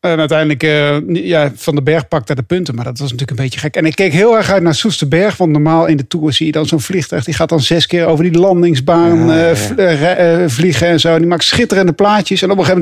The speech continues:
Speaker 1: moment waren we daar, hupperen, even erop, <laughs> door het hek heen, sprint gezien, wegwezen. Toen dacht ik van, ja.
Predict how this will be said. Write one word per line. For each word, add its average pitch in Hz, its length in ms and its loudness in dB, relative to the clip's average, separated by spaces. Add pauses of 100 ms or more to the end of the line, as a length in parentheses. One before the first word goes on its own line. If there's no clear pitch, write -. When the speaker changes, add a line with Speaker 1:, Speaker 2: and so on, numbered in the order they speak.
Speaker 1:
moment 165 120 2
waren 214 160 0
we 147 60 2
daar, 143 100 2
hupperen, 160 300 0
even 147 160 2
erop, 175 320 0
<laughs> 131 140 -4
door 240 100 0
het - 80 -4
hek 180 280 0
heen, 190 180 0
sprint - 420 -4
gezien, 180 300 -2
wegwezen. 156 580 2 (420)
Toen - 160 -6
dacht 139 200 -2
ik 139 100 -10
van, - 120 -4
ja. 143 180 0